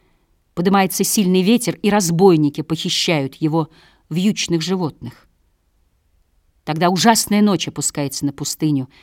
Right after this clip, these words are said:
как вторая пустыня, и сердце его утомляется странствиями. И когда восходит перед ним утреннее солнце, пылая, как бог гнева, когда открывается город,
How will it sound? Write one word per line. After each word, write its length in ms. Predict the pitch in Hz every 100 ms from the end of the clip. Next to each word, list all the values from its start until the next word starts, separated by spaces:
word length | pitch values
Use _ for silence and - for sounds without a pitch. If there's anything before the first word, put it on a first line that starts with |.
| _ _ _
как 200 | 147 -
вторая 480 | - 175 208 165
пустыня, 600 | 123 131 - - 143 120 120 _ _
и 80 | 170
сердце 440 | 165 233 220 -
его 200 | 147 135 -
утомляется 720 | 160 180 185 180 127 - -
странствиями. 880 | - - 135 113 - 110 117 143 - _ _ _ _ _ _ _ _ _ _ _ _
И 80 | 160
когда 320 | 190 190 196
восходит 500 | 190 190 - 208 196
перед 220 | - 180
ним 140 | 180 190
утреннее 420 | 196 196 165 170
солнце, 460 | 165 - 208 180 147
пылая, 440 | - 160 190 170
как 220 | 151 151
бог 400 | 147 156 185 - -
гнева, 600 | 123 147 165 202 156 113 _ _ _ _ _ _ _ _ _
когда 260 | - 190 214
открывается 580 | 220 233 233 233 - 208
город, 420 | 196 277 202 -